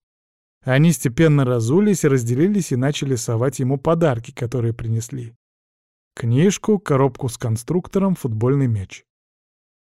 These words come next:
Подарки были вполне детские, как и моя приставка, впрочем.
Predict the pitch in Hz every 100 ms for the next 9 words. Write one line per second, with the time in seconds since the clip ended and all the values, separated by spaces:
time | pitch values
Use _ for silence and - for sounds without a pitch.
0 | _ 135 131 180 165 143 160 156 - 139
1 | 147 156 123 208 - - 110 101 - 123
2 | 131 123 120 117 139 - 113 - - _
3 | 117 110 -